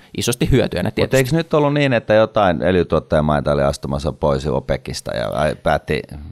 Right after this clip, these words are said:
Speaker 2: s-, antaa niinku pumppujen laulaa?
Speaker 1: Se on, se on opekin aivotusten ennustaminen on varmaan yhtä vaikeaa kuin Trumpin twiittien, että siinä on, on, on niinku sen verran politiikkaa ja semmoista politiikkaa, että, että ekonomistit ei, tai ainakaan itse en koe, että olisin,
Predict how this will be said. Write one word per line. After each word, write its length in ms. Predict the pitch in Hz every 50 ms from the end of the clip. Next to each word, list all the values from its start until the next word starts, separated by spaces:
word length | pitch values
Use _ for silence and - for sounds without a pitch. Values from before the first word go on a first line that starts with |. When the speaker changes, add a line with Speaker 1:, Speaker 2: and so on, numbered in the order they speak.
| - -
Speaker 2:
s-, 180 | - - - -
antaa 380 | 82 85 76 - 82 78 78
niinku 260 | 78 80 76 - 82
pumppujen 560 | 73 - - 95 90 - - - 76 76 73 73
laulaa? 380 | 71 71 69 65 64 62 - - - - - - - - - _ _ _
Speaker 1:
Se 220 | - - - 131
on, 180 | 135 135 131 - -
se 140 | 123 - 131
on 200 | 123 120 113 113 - -
opekin 520 | 147 - - 135 131 - 120 110 107 - - - 110 107 - - - - - - - _ -
aivotusten 720 | 123 123 127 113 117 113 - 117 - - - 113 107 104 - - - - - - -
ennustaminen 580 | - 120 127 98 95 - - - 104 107 104 104
on 80 | 104 110
varmaan 280 | 110 113 113 110 113
yhtä 200 | 110 - - 107
vaikeaa 400 | 101 101 98 98 107 101 95 101
kuin 100 | 107 107 -
Trumpin 360 | - 113 110 104 95 104 -
twiittien, 480 | - 110 110 107 - - - 98 98
että 180 | 98 - - 110
siinä 260 | - 117 110 107 107
on, 100 | 107 - -
on, 200 | 117 110 107 -
on 160 | - 113 107 104
niinku 160 | 104 101 113
sen 200 | - 123 120 110
verran 220 | 113 110 110 104 - _ _ _ -
politiikkaa 600 | - 131 120 113 95 - 110 107 - - - 113 107
ja 100 | 107 101
semmoista 360 | - 120 117 110 107 - 104
politiikkaa, 640 | - 107 104 104 98 - 101 101 - - - 101
että, 320 | 98 - _ - 98 98 - -
että 180 | 101 - -
ekonomistit 560 | 110 - 113 104 101 98 101 - 104 101 -
ei, 180 | 104 104 101 98
tai 160 | - 98 101
ainakaan 300 | 104 104 104 - 101 104
itse 240 | 110 107 - - 110
en 80 | 98 101
koe, 160 | - 92 80
että 220 | 110 - 104 95 95
olisin, 240 | 95 95 101 95